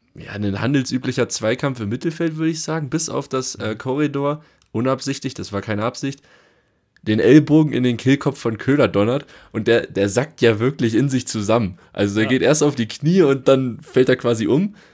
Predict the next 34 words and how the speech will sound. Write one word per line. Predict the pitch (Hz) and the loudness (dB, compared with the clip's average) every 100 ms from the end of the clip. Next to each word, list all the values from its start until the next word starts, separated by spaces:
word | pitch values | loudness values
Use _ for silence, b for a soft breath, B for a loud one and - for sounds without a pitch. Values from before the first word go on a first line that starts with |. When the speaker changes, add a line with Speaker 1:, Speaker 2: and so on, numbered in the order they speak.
| b b _ | b b _
Speaker 1:
Äh, | - 95 107 107 | -10 -4 -2 2
Rittmüller | 160 160 147 143 139 - - | 2 4 0 0 -6 -10 -4
sofort | 127 139 147 151 | -4 -2 -2 0
im | 147 | -2
Vollsprint | - 160 165 143 156 147 | 0 0 0 -2 -2 0
hin. | 165 196 - _ _ _ _ - | -4 -4 -10 _ _ _ _ -16
Drei | 107 117 147 | -2 0 2
Sekunden | 156 160 147 | 2 2 2
Speaker 2:
A | |
C | 175 170 160 | 0 -4 -6
Schuhen. | - 190 214 196 - | -6 -4 -4 -8 -2
Speaker 1:
drei | 143 156 185 | 6 8 8
Sekunden | - 175 170 185 160 | 6 2 2 0 0
später | - 180 175 160 | 4 6 6 4
steht | 160 175 175 | 4 2 4
da | 160 | 4
Schuhen. | 156 190 190 208 - B B B B _ - | 2 -2 -2 -2 -8 B B B B _ 2
Der | 120 | 4
Angriff | 160 175 180 151 | 4 2 -4 0
läuft. | 131 180 202 - _ _ _ | 2 2 0 -6 _ _ _
Die, | 113 113 107 | -8 -4 -4
ähm, | - 104 98 98 | -4 -4 -4 -2
Ärzte | 147 196 - | 0 0 -2
sind | 110 104 | -4 -4
schon | 117 104 | -2 0
auf | 107 | 0
dem | 107 | -2
Platz. | 135 165 - - _ _ - | -4 -4 -6 -18 _ _ -4
Läuft | 117 127 127 | 0 0 2
weiter. | 147 175 123 | 0 0 -2
Fünfundzwanzig | - 214 208 214 202 190 196 180 160 | -2 -2 0 -4 -4 -4 -4 -6 -6
Sekunden | 165 190 196 110 | -4 -4 -4 -6
hat's | 104 - | -6 -4
gedauert. | 113 113 147 - | -2 0 -2 -4